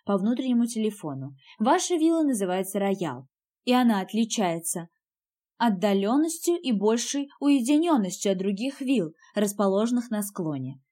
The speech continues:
Потрясающий вид на океан с любой точки. «Это, наверное, безумно дорого», прошептала Анжелика. Гид посмотрел на неё с лёгкой улыбкой, потом перевёл взгляд на меня. «Ваша жена очень красива,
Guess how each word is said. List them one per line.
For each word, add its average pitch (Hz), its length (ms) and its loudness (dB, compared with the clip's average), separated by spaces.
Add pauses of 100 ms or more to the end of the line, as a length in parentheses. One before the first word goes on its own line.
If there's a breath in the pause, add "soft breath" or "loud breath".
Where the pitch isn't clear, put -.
(220)
Потрясающий 240 720 2
вид 196 200 -2
на 165 120 -4
океан 220 340 0
с - 120 -6
любой 190 240 -2
точки. 147 500 -10 (960)
«Это, 220 240 -2
наверное, 247 460 2
безумно 277 440 0
дорого», 214 580 0 (360)
прошептала 226 640 2
Анжелика. 208 640 0 (240 soft breath)
Гид 320 240 4
посмотрел 233 560 2
на 214 140 0
неё 220 320 0
с - 100 -8
лёгкой 285 320 0
улыбкой, 185 460 -4 (240 loud breath)
потом 269 320 2
перевёл 202 380 2
взгляд 214 360 -2
на 233 120 2
меня. 175 400 -2 (1300)
«Ваша 269 360 2
жена 269 340 4
очень 285 240 0
красива, 254 680 0